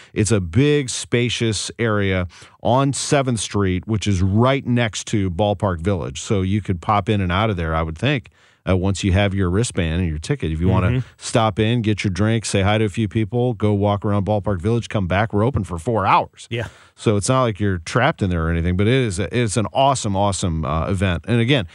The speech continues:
Speaker 1: if the weather's good and we got a nice little, uh, sun and, and a slight breeze blowing through there, you're gonna feel good. Think about holding a cocktail or a beer, and you're about to walk in to see Albert Pujols, Yadier Molina, and Adam Wainwright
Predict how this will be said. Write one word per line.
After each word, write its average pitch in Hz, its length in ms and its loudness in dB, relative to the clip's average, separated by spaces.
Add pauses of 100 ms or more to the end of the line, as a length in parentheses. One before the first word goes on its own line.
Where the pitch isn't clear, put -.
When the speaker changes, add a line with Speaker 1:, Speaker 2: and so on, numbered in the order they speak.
Speaker 1:
if 117 140 0
the 120 100 0
weather's 139 460 2
good 147 360 2
and 127 80 -2
we 110 100 2
got 113 120 2
a - 20 2
nice 110 300 -2
little, 110 260 0 (580)
uh, 110 140 -4
sun 139 540 2
and, 104 260 0
and 101 420 0
a 98 200 -2
slight 120 400 0
breeze 117 400 0
blowing 113 300 0
through 123 180 -2
there, 117 160 2
you're 107 160 0
gonna 113 100 2
feel 117 240 0
good. 107 220 0
Think 254 240 -4
about 139 340 2
holding 139 460 0
a 101 60 -4
cocktail 87 720 -2 (480)
or 113 220 4
a 104 40 -2
beer, 87 540 0 (420)
and 113 140 -2
you're 143 140 2
about 147 340 0
to 151 100 -2
walk 123 380 2
in 113 260 0
to 101 80 -2
see 101 460 -2
Albert 139 400 0
Pujols, 120 760 -2
Yadier 127 520 0
Molina, 107 480 0
and 90 160 -4
Adam 110 320 0
Wainwright 95 580 -2